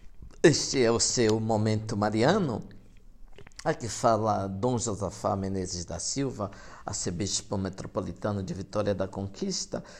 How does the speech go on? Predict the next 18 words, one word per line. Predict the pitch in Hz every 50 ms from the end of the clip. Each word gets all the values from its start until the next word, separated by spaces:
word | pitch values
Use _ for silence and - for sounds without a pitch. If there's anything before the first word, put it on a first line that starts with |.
| - - - -
Estamos | - 160 - - - 131 123 123 113 98 -
na | 101 92
terça-feira, | 87 - - 120 117 - - - 80 - - - - 104 107 107 - - - - - - - - - - -
dezessete | 90 98 131 127 120 110 110 92 - - - 113 110 110 - - 98
de | 98 101
agosto | 95 90 98 95 92 101 113 123 123 - - - - 127 117
de | 92 92 -
dois | 78 - 110 87 -
mil | 104 101 98 98 104
e | 101
vinte | 104 104 104 101 101 - 135
e | 120
um. | 107 98 92 - - - - - - - - - -
Escutemos | 247 220 - - - - - - - 123 117 113 113 110 110 98 101 107 - - - - - - - - - - - - -
a | -
palavra | - - 113 104 104 107 104 107 107
de | 92 104 107
Deus. | 92 107 110 107 101 90 - - - - - -